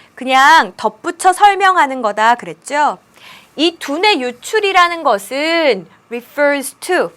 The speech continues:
뭐, 나타내다, 이런 뜻입니다. 자, 이건 나타냅니다. The situation,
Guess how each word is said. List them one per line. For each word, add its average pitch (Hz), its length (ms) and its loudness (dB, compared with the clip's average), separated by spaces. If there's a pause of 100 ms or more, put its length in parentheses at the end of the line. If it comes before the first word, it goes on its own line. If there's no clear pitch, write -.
(340)
뭐, 160 200 -16
나타내다, 247 1120 2
이런 190 160 -6
뜻입니다. - 580 -16 (300)
자, 240 100 0
이건 320 240 2
나타냅니다. 226 1120 2 (240)
The 208 120 -6
situation, 247 920 -8